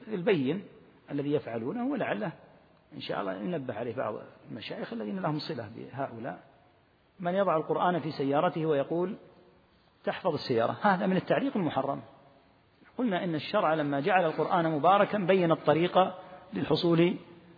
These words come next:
على البركة. القرآن ما نزل يا إخواني يجعل كما يفعل بعض الناس للأسف، يجعل في خلف السيارة، والشمس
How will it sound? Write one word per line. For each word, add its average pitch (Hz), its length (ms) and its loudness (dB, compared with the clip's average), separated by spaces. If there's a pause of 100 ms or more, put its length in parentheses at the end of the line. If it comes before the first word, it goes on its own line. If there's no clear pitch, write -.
على 156 120 6
البركة. 139 400 4
القرآن 226 320 4
ما 320 140 6
نزل 165 260 8
يا 156 160 6
إخواني 156 420 0
يجعل 156 420 2 (720)
كما 170 200 0
يفعل 147 200 4
بعض 143 180 6
الناس 131 280 0
للأسف، - 360 -10 (600)
يجعل 175 300 4
في 165 100 0
خلف 196 200 2
السيارة، 202 540 -2 (520)
والشمس 180 1120 0